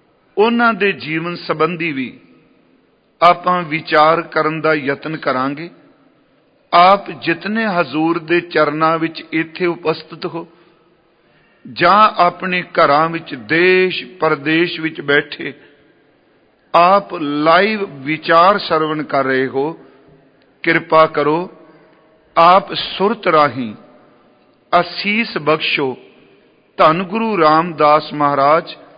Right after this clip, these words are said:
ਆਪਣੇ ਸ਼ਬਦ ਦੀ ਕਲਾ ਵਰਤਾਓ,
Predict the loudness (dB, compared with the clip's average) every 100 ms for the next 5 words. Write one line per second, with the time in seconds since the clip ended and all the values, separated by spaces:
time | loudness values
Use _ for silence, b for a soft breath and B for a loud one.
0 | _ _ _ _ _ _ 2 2 2 -4
1 | -2 -2 -2 -2 0 -2 -2 -8 -4 0
2 | 2 4 2 -2 -2 0 0 -2